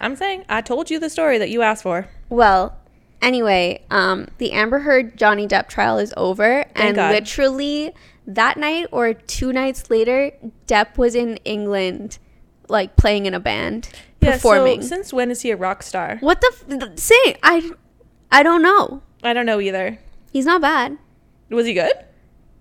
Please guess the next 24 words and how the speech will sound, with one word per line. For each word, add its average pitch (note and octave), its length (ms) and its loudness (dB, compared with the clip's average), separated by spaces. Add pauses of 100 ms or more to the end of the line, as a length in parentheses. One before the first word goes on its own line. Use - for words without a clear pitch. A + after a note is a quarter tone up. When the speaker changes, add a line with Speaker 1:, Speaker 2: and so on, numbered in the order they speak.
(720)
Speaker 1:
You F4 80 -6
know F#4+ 80 -2
what? G4 140 0
Speaker 2:
Not - 160 4
Speaker 1:
He - 40 -14
kinda F#4 200 0
reminds D#4 240 -2
me C#4+ 80 -4
of G#3+ 80 -6
Speaker 2:
great. G3 180 4
Speaker 1:
John A3+ 60 2
Mayer G3 220 0
in F3 160 -8
looks. - 560 -12 (220)
Speaker 2:
Totally. G3 580 2 (140)
Speaker 1:
Yeah. - 260 -8 (220)
Speaker 2:
Totally. G3 560 -2 (100)
Not A3 240 -4
just A#3 240 -4
'cause G#3+ 160 -4
his G#3 120 -6
name's G3 260 -6
Johnny. - 520 -4 (720)
Speaker 1:
Fair. F#3 400 2